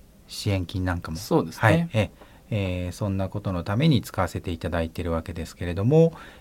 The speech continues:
Speaker 1: えー、ぜひとも皆様の寄付をまたよろしくお願いしますというところで。
Speaker 2: はい。そうですね。お願いいたします。
Speaker 1: はい。はい。
Speaker 2: あと、こう、一言コメントなんかも添えら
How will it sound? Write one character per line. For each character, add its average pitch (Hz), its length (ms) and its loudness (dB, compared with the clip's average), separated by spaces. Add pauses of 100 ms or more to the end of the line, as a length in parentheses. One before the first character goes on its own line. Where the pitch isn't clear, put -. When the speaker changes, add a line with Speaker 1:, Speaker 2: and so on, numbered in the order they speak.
(120)
Speaker 1:
え 82 1080 -4
ー、 95 60 -10
ぜ 107 100 0
ひ - 100 -4
と - 100 4
も - 180 -2 (840)
皆 85 140 -6
様 - 240 -8
の - 80 -18 (680)
寄 - 120 -8
付 - 180 -8
を - 60 -12 (140)
ま 98 120 -4
た 98 240 0 (500)
よ 95 80 -2
ろ 85 80 -2
し - 120 -8
く - 120 -8
お 82 60 0
願 80 260 -4
い 82 60 -6
し - 120 -6
ま 107 140 4
す - 100 -8
と - 120 -4
い - 20 4
う 131 40 0
と - 80 -10
こ - 120 -16
ろ - 60 -16
で。 - 80 -20
Speaker 2:
は - 60 -18
い。 - 20 -20 (140)
そ 131 100 0
う - 40 -2
で - 60 -8
す 143 60 2
ね。 139 240 4
お 127 40 6
願 120 100 6 (140)
い 107 40 -2
い - 20 -6
た - 140 -6
し - 120 -8
ま 90 140 -6
す。 - 240 -20
Speaker 1:
は 98 180 2
い。 90 40 2
は 80 40 -4
い。 - 60 -12 (240)
Speaker 2:
あ - 20 -12
と、 165 100 -4
こ 143 160 0
う、 - 40 -18
一 214 180 4
言 220 320 4
コ 220 140 4
メ 202 140 6
ン 123 80 4
ト 110 100 -2
な 110 80 -2
ん 104 100 -4
か - 120 -8
も 117 160 -8
添 139 260 2
え - 40 6
ら 127 200 4